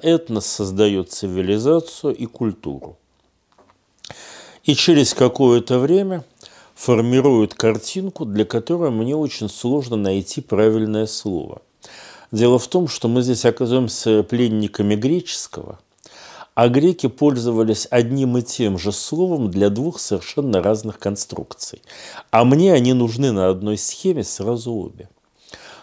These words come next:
В данном случае я просто воспользуюсь, э, классическим окончанием латинизированным и буду различать понятия "нома" и "номоса". Так вот, создаётся сначала "номос".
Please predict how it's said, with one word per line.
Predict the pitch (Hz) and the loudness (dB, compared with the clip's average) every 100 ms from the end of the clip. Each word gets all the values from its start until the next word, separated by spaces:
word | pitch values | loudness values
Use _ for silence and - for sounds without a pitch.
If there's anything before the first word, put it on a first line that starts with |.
| - | -2
В | 143 | 4
данном | 208 160 127 | 6 6 4
случае | - 165 - 123 | 2 2 4 2
я | |
просто | 123 131 - 110 | 2 -4 -2 0
воспользуюсь, | 110 - - 113 98 98 98 92 - - | 0 0 0 0 0 0 0 -2 -8 -6
э, | 104 95 95 98 98 - | -2 2 2 2 0 0
классическим | 113 117 - 104 - - 104 | 0 0 -4 -10 -10 -6 -4
окончанием | 101 120 131 - 180 180 120 87 85 | -2 -2 -2 -2 0 0 -2 -4 -4
латинизированным | 87 92 - 98 87 90 80 69 71 78 92 - - - - - | -4 -4 -4 -4 -2 -4 -4 -6 -10 -16 -20 -20 -20 -20 -10 0
и | 123 | 4
буду | 151 143 127 | 4 4 4
различать | 123 123 143 - 120 - | 2 2 0 2 2 2
понятия | - 110 113 107 - - 110 | 2 2 4 0 -2 0 2
"нома" | 117 160 151 98 | 2 0 -2 -4
и | - 127 | -4 -4
"номоса". | 123 90 71 - - - _ _ _ _ _ - - - - - - | -2 -4 -8 -14 -16 -18 _ _ _ _ _ -20 -20 -20 -20 -6 0
Так | 120 147 | 2 4
вот, | 156 | 4
создаётся | - 135 110 123 143 190 - - | 4 2 4 4 6 4 2 -2
сначала | 110 - 104 101 - 135 139 135 | -4 -2 -2 -2 0 0 0 0
"номос". | 123 95 76 - - - | -2 -4 -4 -10 -14 -14